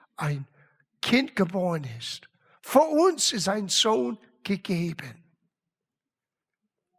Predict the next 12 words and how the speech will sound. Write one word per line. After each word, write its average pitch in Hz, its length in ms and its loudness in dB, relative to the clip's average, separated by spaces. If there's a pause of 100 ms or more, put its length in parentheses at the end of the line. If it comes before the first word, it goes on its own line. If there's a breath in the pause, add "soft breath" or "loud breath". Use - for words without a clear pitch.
(1500)
Ich 147 180 -6
liebe 247 260 6
das, 196 280 4
wie 202 140 2
Johannes, 202 720 2 (920 soft breath)
der 180 160 0
Apostel 240 600 0
Johannes, 208 580 4 (440 soft breath)
diese 254 340 4
selbe 339 500 4
Geschichte 311 600 2
erwähnte, 254 680 4